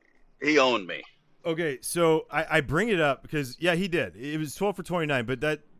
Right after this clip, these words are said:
Speaker 2: that's besides the point. He owned, like, he, Greg Maddux was, he was thirty-nine for ninety-four. He had a four fifteen batting average against, which is stupid, right? But there's
Speaker 1: Ooh.
Speaker 2: something that, that Maddux, Glavine, and Smoltz did twice against Tony Gwynn.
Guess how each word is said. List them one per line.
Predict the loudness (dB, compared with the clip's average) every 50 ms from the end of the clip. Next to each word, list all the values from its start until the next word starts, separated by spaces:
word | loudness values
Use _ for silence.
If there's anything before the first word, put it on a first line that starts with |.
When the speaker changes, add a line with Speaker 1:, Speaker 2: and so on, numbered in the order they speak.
| _ -20 -20 -10 -4
Speaker 2:
that's | -4 -4 -4 -6
besides | -10 -10 -4 -2 -2 -2 -2 -4
the | -8
point. | -8 -6 -6 -6 -6 -8
He | -8 -8 -6 -4
owned, | -2 -2 0 0 0 -2 -4 -6 -8 -10 _
like, | -6 -6 -6 -6 -8 _ _ _ _ -12
he, | -8 -6 -4 -4 -6 -8 _ -18 -8
Greg | -4 -2 -2 -2 -2
Maddux | -2 -2 0 -2 -2 -6 -8 -10
was, | -8 -6 -6 -6 -8
he | -8 -8 -8
was | -8 -6
thirty-nine | -6 -6 -4 -4 -4 -4 -4 -4 -4 -6
for | -8 -10 -8 -6
ninety-four. | -4 -4 -4 -6 -8 -10 -8 -6 -4 -4 -4
He | -4
had | -6 -8
a |
four | -8 -8 -10 -10 -8
fifteen | -10 -12 -12 -12 -10 -8
batting | -6 -6 -6 -6 -6
average | -8 -10 -12 -12
against, | -12 -12 -12 -12 -12 -16
which | -14 -14 -14
is | -14 -14
stupid, | -14 -14 -16 -16 -14 -10 -10 -10 -10 -12 -18 -20 -14
right? | -10 -10 -10 -10 _ _ -20 -20 -20 -20 _ _ _ -20 -20 _ _ -20 -16
But | -12 -6 -6
there's | -4 0
Speaker 1:
Ooh. | 2
Speaker 2:
something | 2 4 4 4 4
that, | 4 2 0 0 _ -2
that | -2 -2 -2 -2
Maddux, | -2 0 2 4 4 4 2 -2 -6
Glavine, | -8 -2 0 2 2 2 0 0 -6 -8 -6 -6
and | -4 -4 -4 -6
Smoltz | -8 -10 -6 -6 -4 -4 -4 -6 -10 -14 -20 -20 -18 -12
did | -6 -6 -6 -6 -6
twice | -14 -10 -6 -6 -6 -6 -8 -16 -18 -18 -18 -18 -20 _ _ _ _ -20 _ _ _ _ _ -8
against | -8 -6 -4 -6 -6 -8 -10 -8
Tony | -8 -6 -6 -6 -8
Gwynn. | -8 -10 -10